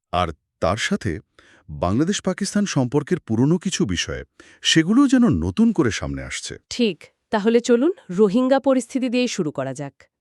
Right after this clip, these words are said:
Speaker 2: মনে হচ্ছে সংকটটা কমার বদলে দিন দিন আরও ঘনীভূত হচ্ছে।
Speaker 1: সেটাই।
Speaker 2: সমকালের রিপোর্ট বলছে, মিয়ানমারে প্রত্যাবাসন তো হচ্ছেই না, বরং গত বছরের নভেম্বর থেকে এই পর্যন্ত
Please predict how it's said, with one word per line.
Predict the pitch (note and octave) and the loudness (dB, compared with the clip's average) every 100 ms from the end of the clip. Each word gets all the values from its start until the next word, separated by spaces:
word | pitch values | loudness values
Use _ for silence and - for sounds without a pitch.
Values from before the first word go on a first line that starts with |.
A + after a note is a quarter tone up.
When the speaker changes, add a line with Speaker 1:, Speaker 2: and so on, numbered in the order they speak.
| _ - - G#3 | _ -20 -2 6
Speaker 2:
মনে | G#3+ A#3+ | 6 6
হচ্ছে | C4+ C#4 - D#4 | 2 -2 -2 -2
সংকটটা | - F#3+ G3 G3+ C4+ - C#4 - | 0 0 0 4 2 2 -8 -4
কমার | - G3 G#3 A#3 | 0 2 2 0
বদলে | E3+ E3+ A#3 G#3 A#3 | 0 2 2 2 -2
দিন | F3 G3 G#3+ | -2 -2 0
দিন | A#3 | 2
আরও | A3+ A#3+ | 2 2
ঘনীভূত | B3+ - A3 G#3 D#3+ D#3 | 0 0 0 2 -4 -6
হচ্ছে। | C#3+ C#3+ - D#3+ D#3 | -8 -10 -10 -12 -14
Speaker 1:
সেটাই। | - - G2+ F2 E2 B1 A#1 - - - | -2 2 2 2 -2 -4 -16 -20 -20 -12
Speaker 2:
সমকালের | - A#3+ C4 D4 D4 C4+ | 0 4 4 4 0 0
রিপোর্ট | A3+ B3+ C4 | 0 2 2
বলছে, | F#3+ G3 G3+ - C4+ - - - | 2 -2 -2 -2 -2 -4 -20 -4
মিয়ানমারে | G3+ A#3+ C#4 C#4 C#4 C#4+ | 2 6 6 4 2 0
প্রত্যাবাসন | - A3 - B3 B3 - C#4 | 0 -2 0 0 0 0 -2
তো | B3+ | 0
হচ্ছেই | B3+ F3 - - F4+ | -2 -2 -6 2 4
না, | F4+ B3+ G#4 | 6 4 0
বরং | F#3 G3 B3+ A3 | 2 4 4 2
গত | D#3 D#3+ - | -4 -6 -2
বছরের | C#4 C#4+ - D#4 C#4+ | 2 2 2 -2 0
নভেম্বর | F#3 E3 A#3+ C#4 C#4 | 0 2 2 2 0
থেকে | - F#3 F3+ D#4 - _ _ | -2 -4 -2 -4 -6 _ _
এই | B3 D#4 | 2 2
পর্যন্ত | F4+ A#3 E3 E3+ D3+ | 4 2 2 -2 -2